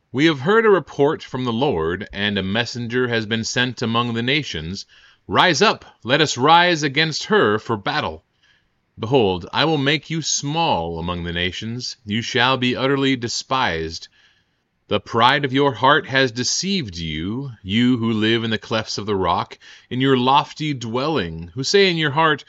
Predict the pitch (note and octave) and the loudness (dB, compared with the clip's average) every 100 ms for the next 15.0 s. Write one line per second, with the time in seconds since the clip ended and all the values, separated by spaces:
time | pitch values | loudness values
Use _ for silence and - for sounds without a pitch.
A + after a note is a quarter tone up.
0 | - - - - C4+ G#3+ F3 G#3+ G3+ G#3+ | -20 -20 -18 0 2 2 2 2 4 2
1 | C4+ D3+ G#2+ F#2+ F#2 F2 F2 G2 E2+ C#2+ | 2 2 2 2 -2 -6 -2 0 0 -2
2 | C#2 C#2 - _ _ _ _ _ - F#2+ | -8 -14 -20 _ _ _ _ _ -4 2
3 | A#2+ B2 B2+ - B2 C3+ C3 B2+ A2+ A2 | 4 4 2 2 2 4 4 2 2 2
4 | B2 - A#2+ B2 - A#2+ F2 C3+ C#3 A#2 | 2 -2 -6 -6 -6 -10 -2 -2 0 0
5 | C3+ C#3+ G2+ G#2+ A2 A#2 G#2+ A2+ C3+ C3 | -2 -2 0 0 2 0 0 0 0 -2
6 | A#2+ A2+ - B2 B2 B2 B2 B2 - - | -4 -4 0 0 0 -2 -4 -4 -6 -2
7 | G2+ G2 B2 C#3 - - - _ A#2+ A#2 | 0 0 -2 -4 -10 -16 -20 _ -4 0
8 | A#2+ D#3+ D#3+ C3+ D3+ C3+ E3+ F#3+ D#3+ F3 | 4 4 4 2 0 2 4 4 4 0
9 | E3 D#3+ C#3 D#3+ E3+ A#2 E2+ D#2+ - G2+ | -2 -4 -2 0 0 -2 -4 -6 -4 -2
10 | F#2+ - G2 G#2+ D#2 D2 D#2+ _ _ _ | -2 -4 -2 0 -2 -4 -12 _ _ _
11 | _ _ - C#3 - F#3+ G#3+ D#3+ G2+ F#2 | _ _ -6 -6 -4 0 2 2 0 -4
12 | - G2+ F2 F2 - D#2+ D#2+ G#2 A#2+ G2 | -4 -2 -2 -6 -8 -6 -4 -6 -6 -8
13 | - - A#2+ B2+ A2+ A2 G#2+ A#2 A#2 - | -10 -8 -2 -2 -2 -4 -2 -4 -6 -4
14 | G#2+ G#2+ G#2+ G#2 G#2+ G#2+ F2 F2+ G#2 | -4 -2 -2 -2 -2 -2 -2 -4 -4